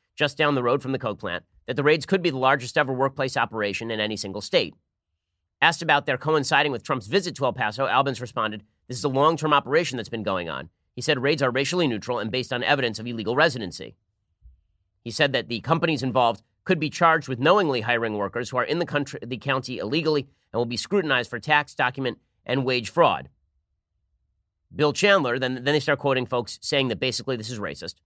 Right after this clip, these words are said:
Bill Chandler, executive director of the Mississippi Immigrant Rights Alliance, calls the terrible raids another effort to drive Latinos out of Mississippi and blamed Trump for fanning racism with past incendiary comments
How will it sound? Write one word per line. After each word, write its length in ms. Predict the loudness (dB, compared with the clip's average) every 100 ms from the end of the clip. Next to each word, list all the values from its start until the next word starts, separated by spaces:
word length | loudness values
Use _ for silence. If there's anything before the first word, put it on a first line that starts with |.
| _ _ _ _
Bill 140 | 0 2
Chandler, 360 | 4 4 4
executive 440 | 0 0 0 -2 -2
director 320 | 0 0 -2
of 100 | -4
the 60 |
Mississippi 560 | -4 -4 -4 -6 -4 -6
Immigrant 420 | -6 -4 -2 0
Rights 220 | 2 2 2
Alliance, 380 | 0 0 -2 -10 _
calls 260 | 0 2 2
the 120 | -4
terrible 440 | 0 4 4 2 -2
raids 260 | -4 -4
another 340 | 2 4 4 4
effort 260 | 0 -2
to 80 | -4
drive 280 | 4 4 4
Latinos 480 | -2 -4 -2 -2 -4 _ _
out 120 | 2
of 60 | 2
Mississippi 600 | -2 -4 -2 0 0 -6 _ -8
and 140 | -2
blamed 260 | 2 2 2
Trump 280 | 0 0 -6 _
for 120 | -8
fanning 300 | 2 2 4
racism 420 | 2 0 -2 -6 -6
with 140 | -4
past 280 | 0 0 -2
incendiary 540 | -4 0 2 2 0
comments 400 | 0 -4 -4 -6